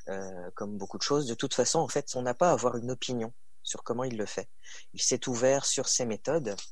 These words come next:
Sur la couverture, c'est une balle de baseball qui est représentée. Et, euh, je m'étais demandé, mais pourquoi une balle de baseball ? Et en fait,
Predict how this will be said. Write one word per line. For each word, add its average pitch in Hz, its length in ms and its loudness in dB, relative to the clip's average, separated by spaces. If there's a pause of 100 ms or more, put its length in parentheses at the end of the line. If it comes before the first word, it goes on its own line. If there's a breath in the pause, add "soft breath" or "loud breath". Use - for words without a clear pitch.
(280)
Sur - 220 2
la 120 100 4
couverture, 156 760 4
c'est - 320 2
une 131 120 -2
balle 151 280 2
de 117 120 2
baseball 110 640 0 (540)
qui - 160 -6
est - 20 -2
représentée. 110 680 -2 (640 loud breath)
Et, 107 300 2
euh, 98 100 -4
je 104 100 -2
m'étais 110 200 0
demandé, 107 260 -2
mais 107 120 -6
pourquoi - 260 -2
une 180 120 -2
balle 117 160 -4
de 117 80 0
baseball ? 113 480 0
Et 107 60 -2
en 110 100 2
fait, - 320 2